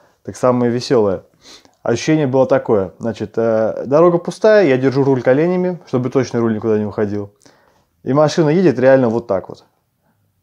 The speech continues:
То есть, и ты это, главное, чувствуешь. То есть у меня уже были мысли, что з-, задняя балка кривая, еще что-то.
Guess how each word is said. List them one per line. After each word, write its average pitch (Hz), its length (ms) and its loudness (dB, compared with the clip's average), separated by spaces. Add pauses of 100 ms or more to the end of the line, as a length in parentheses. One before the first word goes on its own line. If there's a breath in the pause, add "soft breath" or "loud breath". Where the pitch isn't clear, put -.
(1800)
То 139 80 4
есть, - 280 0 (380)
и 143 100 -2
ты 180 220 2
это, 131 200 0
главное, 151 300 2
чувствуешь. 127 600 -8 (320 soft breath)
То 123 100 -2
есть 117 100 -2
у 135 40 0
меня 165 160 4
уже 147 200 4
были 151 260 2
мысли, 143 300 -4
что 117 240 -6
з-, 107 200 -8
задняя 135 380 0
балка 110 360 0
кривая, 107 360 0
еще 123 240 -4
что-то. - 360 -12